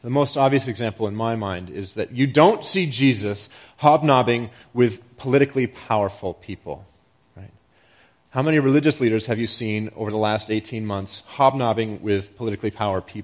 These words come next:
powerful people? Right? The only time Jesus went into the office of a political official was when he was on trial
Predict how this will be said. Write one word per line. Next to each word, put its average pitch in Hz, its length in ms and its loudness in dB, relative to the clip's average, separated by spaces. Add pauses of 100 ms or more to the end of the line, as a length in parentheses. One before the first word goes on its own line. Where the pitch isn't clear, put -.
(160)
powerful 98 300 -6
people? - 460 -16 (320)
Right? 101 220 -16 (580)
The 143 140 2
only 233 260 4
time 180 320 2
Jesus 190 680 2 (320)
went 185 240 2
into 170 180 2
the 143 140 4
office 180 540 4 (120)
of 143 80 2
a 135 60 8
political 170 480 4
official 196 500 2
was 147 160 2
when 156 140 2
he 151 160 0
was 156 260 2
on 175 200 2
trial 123 600 4